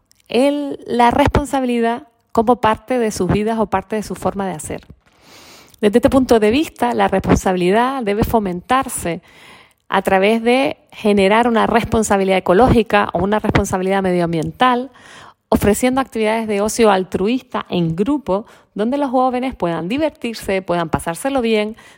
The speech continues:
pero, por ejemplo, protegiendo el medio ambiente o limpiando espacios naturales en un entorno divertido.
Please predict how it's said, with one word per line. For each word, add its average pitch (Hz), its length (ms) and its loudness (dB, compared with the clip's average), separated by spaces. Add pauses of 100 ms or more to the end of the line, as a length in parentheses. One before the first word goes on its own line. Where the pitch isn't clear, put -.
(140)
pero, 220 180 2
por 240 140 2
ejemplo, 220 320 0
protegiendo 208 600 2
el 170 80 -2
medio 170 240 -2
ambiente 202 600 0 (280)
o 196 180 2
limpiando 196 500 0
espacios 208 380 -2
naturales 180 680 -2
en 180 120 -6
un 185 120 -2
entorno 180 340 -2
divertido. 170 600 0